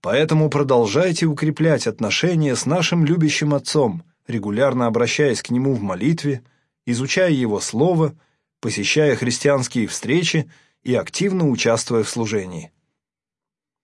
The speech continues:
Время, отведённое сатане, на исходе, и этот злобный бунтовщик пользуется всеми доступными ему средствами,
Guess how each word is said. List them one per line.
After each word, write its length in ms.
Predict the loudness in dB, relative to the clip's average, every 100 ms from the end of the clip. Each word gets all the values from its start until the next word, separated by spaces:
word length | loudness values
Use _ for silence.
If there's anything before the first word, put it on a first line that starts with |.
| _ -8
Время, 480 | -2 2 4 4 2
отведённое 580 | 2 2 2 4 2
сатане, 480 | 2 0 0 2 2
на 180 | 2 0
исходе, 640 | -2 0 0 0 -2 -12 _ _ _ _ _
и 60 | -2
этот 260 | 0 0
злобный 440 | 0 0 0 2 0
бунтовщик 760 | -2 -2 -2 -2 -2 -4 -6 -16 _ _
пользуется 580 | 0 2 2 0 -2 -4
всеми 400 | 0 0 2 2
доступными 640 | 0 -2 -6 -2 -2 0
ему 220 | 0 -2
средствами, 760 | -2 -2 -2 -2 -2 -2 -4